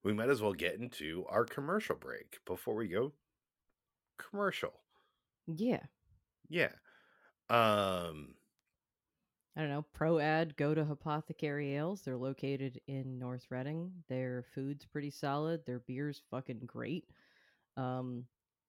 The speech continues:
Speaker 2: and it, they have a really nice space that's really chill to hang out in. And they have two different ki-, types of, like, uh,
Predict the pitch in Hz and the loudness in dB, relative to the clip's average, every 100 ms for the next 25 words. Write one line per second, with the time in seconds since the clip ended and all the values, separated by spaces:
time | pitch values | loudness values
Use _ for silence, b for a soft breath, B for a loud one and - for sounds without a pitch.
0 | _ 143 139 139 139 139 143 139 143 143 | _ 0 2 2 0 -2 -2 0 2 0
1 | 135 127 139 139 135 - - 127 131 - | -2 -2 -2 -2 -2 -4 -6 -4 -4 -6
2 | 143 - 135 135 127 - 139 117 139 139 | -8 -6 -6 -6 -4 -4 -4 -4 -4 -2
3 | 127 139 156 165 113 139 135 135 127 - | -2 0 0 0 0 -2 0 -2 -2 -6
4 | - 240 175 165 220 240 - - 147 156 | -4 -2 0 0 2 0 -2 0 0 0
5 | - - 156 170 - - 139 131 127 123 | -4 -2 -2 -2 -6 -4 -4 -4 -6 -6
6 | - _ _ _ _ _ _ - 127 120 | -8 _ _ _ _ _ _ -4 -2 -2